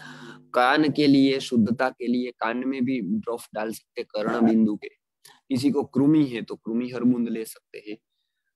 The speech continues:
तो इस तरह से अलग-अलग, अलग-अलग रोग वाइज भी आप उसका उपयोग कर सकते हैं, लेकिन खास करके बच्चों के लिए बाल रक्षा टेल्कम पाउडर बहुत अच्छा है और बड़ों के लिए ओजस टेल्कम पाउडर भी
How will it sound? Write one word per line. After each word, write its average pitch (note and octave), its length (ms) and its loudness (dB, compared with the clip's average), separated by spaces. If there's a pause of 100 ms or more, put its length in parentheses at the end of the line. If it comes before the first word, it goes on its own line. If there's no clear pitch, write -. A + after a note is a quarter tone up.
(100)
तो C3+ 440 4
इस D3 200 2
तरह D3 160 0
से D3 160 -6
अलग-अलग, D3 680 0
अलग-अलग C3 500 -4 (320)
रोग C3 420 -2
वाइज A#2+ 320 -4
भी A2 100 -10
आप A2 180 -10
उसका A2 220 -10
उपयोग G#2+ 400 -4
कर A2+ 100 -6
सकते - 420 -12
हैं, C3 120 -6
लेकिन C#3+ 280 -4
खास D#3+ 380 -4
करके - 360 -6 (460)
बच्चों A#2 360 2
के F3 140 0
लिए D3 220 6
बाल B2 260 2
रक्षा A#2 280 -8
टेल्कम C3+ 460 -2
पाउडर C3+ 300 0
बहुत C#3 340 0
अच्छा - 240 -10
है D3+ 180 -6 (340)
और B2+ 140 2
बड़ों C3 320 6
के C3+ 160 -4
लिए F#2 240 -4 (360)
ओजस C#3+ 360 0
टेल्कम A#2+ 380 -2
पाउडर G#2+ 280 -2
भी A2+ 300 -8